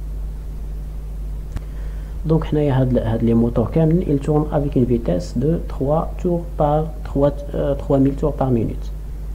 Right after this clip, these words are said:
ولكن il y a une différence في la tension nominale. Donc, on a soixante-deux,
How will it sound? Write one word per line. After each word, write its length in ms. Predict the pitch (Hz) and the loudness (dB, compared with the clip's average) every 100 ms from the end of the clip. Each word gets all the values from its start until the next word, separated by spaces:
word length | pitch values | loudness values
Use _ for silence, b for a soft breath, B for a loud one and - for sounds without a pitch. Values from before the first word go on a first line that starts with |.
| - - - - - - - - | -8 -8 -8 -8 -8 -8 -8 -2
ولكن 380 | 123 - 185 196 | 0 2 2 2
il 280 | 180 139 | 2 2
y 80 | 139 | 4
a 80 | 143 | 4
une 100 | 156 | 2
différence 540 | 139 139 139 160 175 - | 2 2 2 2 0 -2
في 120 | 147 | -2
la 80 | 139 | 0
tension 580 | 156 143 - 165 185 | 2 0 0 0 -2
nominale. 580 | 170 139 131 110 92 92 - - - - - B B B - | 0 2 4 4 4 2 0 -4 -8 -8 -8 B B B -6
Donc, 100 | 135 | -2
on 160 | 113 120 | 0 0
a 40 | |
soixante-deux, 1160 | - 120 - 110 98 101 131 151 175 180 185 | 0 -2 2 0 2 0 0 2 2 0 -4